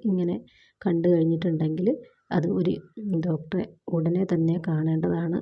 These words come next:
അല്ലെങ്കിൽ അത് നമ്മുടെ കീഴ്ത്താടിയുടെ, ആ,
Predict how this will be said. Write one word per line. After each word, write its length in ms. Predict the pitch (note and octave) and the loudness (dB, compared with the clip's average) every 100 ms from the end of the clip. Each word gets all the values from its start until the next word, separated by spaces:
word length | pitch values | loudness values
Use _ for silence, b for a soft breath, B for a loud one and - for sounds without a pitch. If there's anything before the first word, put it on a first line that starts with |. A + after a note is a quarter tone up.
| G#3 | 0
അല്ലെങ്കിൽ 340 | F3+ F3+ G3 | 0 2 2
അത് 160 | F3+ F#3+ | 2 0
നമ്മുടെ 340 | F#3 F3+ G3+ G#3 | 0 -2 -4 -4
കീഴ്ത്താടിയുടെ, 840 | F#3+ E3+ E3 F3+ F3+ F3+ F3+ C4 - b b b | -2 -2 0 2 4 4 4 0 -2 b b b
ആ, 80 | b | b